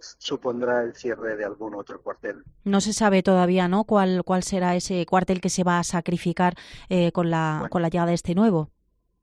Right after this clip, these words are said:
Speaker 1: Con la operativa, eh, del nuevo cuartel abierto se tomará la decisión
Speaker 2: Ujú.
Speaker 1: oportunamente.
Speaker 2: Ujú. Bien, pues,
Speaker 1: Pero todavía no
Speaker 2: ujú.
Speaker 1: se ha tomado la decisión.
Speaker 2: Me imagino.
Speaker 1: Efectivamente, a pesar de lo que se publicó en algunos medios, en
Speaker 2: Ujú.
Speaker 1: algunos periódicos,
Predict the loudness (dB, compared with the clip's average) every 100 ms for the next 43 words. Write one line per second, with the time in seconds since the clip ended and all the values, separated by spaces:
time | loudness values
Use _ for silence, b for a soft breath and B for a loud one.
0 | _ _ -2 0 2 2 2 0 -2 -2
1 | -2 0 2 4 4 2 0 -2 -6 -6
2 | -4 -4 -6 -8 -6 -6 -6 -8 -8 -8
3 | -6 -6 -4 -2 -2 -4 -10 -10 -10 -10
4 | -10 -12 -12 -14 -16 -12 -12 -14 -10 -6
5 | -6 -6 -8 -8 -8 -8 -8 -10 -10 -10
6 | -12 _ _ -8 -8 -8 -12 B B B
7 | -2 0 0 -2 -2 -2 0 0 2 2
8 | 2 0 -2 -6 -6 -6 -6 -8 -10 -14
9 | -10 -10 -12 -14 -8 -6 -4 -4 -4 -6
10 | -8 -8 -6 -4 -4 -6 -2 -2 -2 _
11 | b b -6 -4 -4 -6 -8 -8 -10 -12
12 | -8 -8 -8 -8 -12 -12 -12 -10 -6 -4
13 | -4 -4 -6 -6 -4 -4 -8 -10 -10 -10
14 | -4 -4 -4